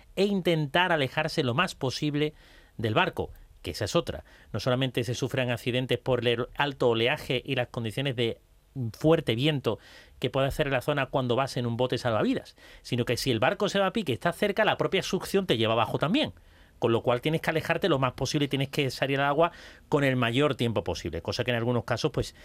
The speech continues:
los, eh, distintos trabajos que requieren los marineros que están dentro del barco les impide entrar. De hecho, en algunos casos, eh, se piensa que, mm,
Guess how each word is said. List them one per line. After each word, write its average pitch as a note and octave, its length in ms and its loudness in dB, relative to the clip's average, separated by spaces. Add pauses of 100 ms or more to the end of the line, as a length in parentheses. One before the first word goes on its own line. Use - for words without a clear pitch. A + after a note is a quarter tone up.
(280)
los, F#2+ 400 -4
eh, F#2 120 -2
distintos B2 320 -4
trabajos C3+ 360 0
que C3 120 -4
requieren B2+ 360 -2
los B2 300 0
marineros A#2+ 400 -2
que - 60 -8
están A#2 160 -4
dentro A#2+ 200 -2
del A#2+ 120 2
barco C3 320 -2 (180)
les - 160 -8
impide A2+ 360 -2
entrar. F#2 260 -2
De C3 60 0
hecho, G#3 260 -4 (600)
en C3 140 0
algunos B2+ 300 -2
casos, F#3+ 340 -2 (460)
eh, B2 180 2
se - 300 -4
piensa C3+ 320 -2
que, A2 320 0
mm, E2+ 120 -8